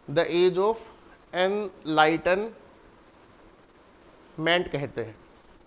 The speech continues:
The Age of Reason and The Age of En-, Enlightenment। हम इसको The Age of Reason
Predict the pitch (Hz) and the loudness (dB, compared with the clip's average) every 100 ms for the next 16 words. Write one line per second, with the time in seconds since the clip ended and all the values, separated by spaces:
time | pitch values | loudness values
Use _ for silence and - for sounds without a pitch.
0 | - 143 170 170 170 190 156 156 165 202 | -10 -2 0 0 -2 -4 -4 -4 -4 -6
1 | 202 160 151 156 151 180 196 - 160 156 | -6 -6 -2 -2 -2 -4 -6 -8 -6 -6
2 | 147 143 131 123 123 117 104 - - - | -6 -2 -4 -4 -10 -10 -14 -16 -20 -20
3 | - - - - - - - - - - | -20 -20 -18 -18 -18 -20 -20 -20 -20 -20
4 | - 240 269 254 277 285 302 - - - | -6 -4 -4 -6 -4 -4 -4 -10 -20 -20
5 | - - - - 208 208 220 262 - 190 | -20 -20 -20 -4 -2 0 0 -2 0 -2
6 | 202 196 | 2 0